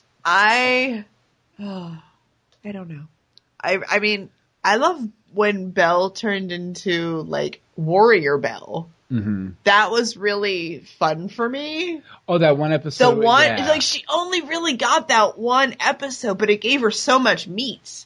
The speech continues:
Speaker 2: Mm-hmm.
Speaker 1: and something. She'd really only been, been the only princess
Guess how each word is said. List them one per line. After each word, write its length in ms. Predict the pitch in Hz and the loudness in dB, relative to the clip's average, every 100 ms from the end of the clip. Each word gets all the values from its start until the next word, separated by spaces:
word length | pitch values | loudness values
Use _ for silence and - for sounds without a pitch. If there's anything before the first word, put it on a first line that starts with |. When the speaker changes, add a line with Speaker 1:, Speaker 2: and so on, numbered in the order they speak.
| _ | _
Speaker 2:
Mm-hmm. 360 | 127 117 113 110 113 | -6 -4 -2 -2 0
Speaker 1:
and 240 | 226 214 | 0 -2
something. 760 | - 269 254 262 247 208 180 - _ _ _ - _ _ | -6 -4 -4 -2 -4 -4 -8 -16 _ _ _ -20 _ _
She'd 340 | - - 302 254 | -8 0 0 2
really 320 | 262 277 269 | -2 0 0
only 200 | 254 247 | -2 -4
been, 240 | 233 247 - 214 | -6 -8 -8 -6
been 200 | 247 233 | -4 0
the 160 | 240 | 0
only 720 | - 202 214 214 196 180 170 - _ _ | 2 0 0 -2 -2 -4 -8 -14 _ _
princess 920 | - 277 320 277 226 175 - - | -8 -6 -2 2 2 2 -4 -16